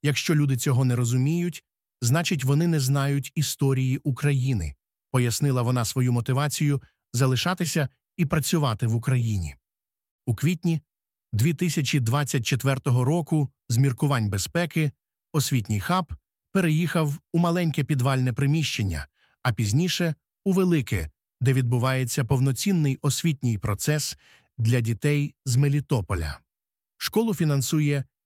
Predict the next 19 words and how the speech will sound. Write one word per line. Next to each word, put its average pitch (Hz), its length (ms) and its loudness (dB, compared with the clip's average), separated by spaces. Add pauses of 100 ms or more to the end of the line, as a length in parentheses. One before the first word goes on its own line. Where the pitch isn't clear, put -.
(220)
Федеральне 156 680 0
міністерство 139 800 0
економічного 139 760 0
співробітництва 117 1120 -2 (420)
та 156 120 2
розвитку 139 540 0
Німеччини 143 800 0 (240)
і 170 80 2
Генеральний 160 640 2
директорат 131 640 0 (340)
Європейської 131 720 0
комісії 120 680 -2 (320)
з - 120 -6
питань 139 400 0
цивільного 123 580 0
захисту 143 680 0 (320)
та 160 120 2
гуманітарної 139 880 2
допомоги. 120 720 0